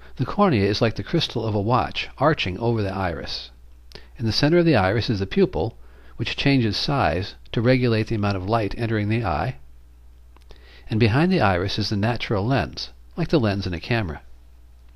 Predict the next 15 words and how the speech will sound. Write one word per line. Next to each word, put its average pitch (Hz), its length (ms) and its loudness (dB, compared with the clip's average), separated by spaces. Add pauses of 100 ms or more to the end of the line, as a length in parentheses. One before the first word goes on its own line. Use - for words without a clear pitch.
(1080)
If 175 180 0
the - 80 4
slit - 340 2 (240)
beam 135 320 4
view 113 300 2
was 107 160 0
confusing 117 540 2
at 87 100 -4
first, - 540 -2 (260)
it - 100 -6
should 143 160 0
now 147 160 4
make 131 220 2
more 101 160 -2
sense. - 480 -4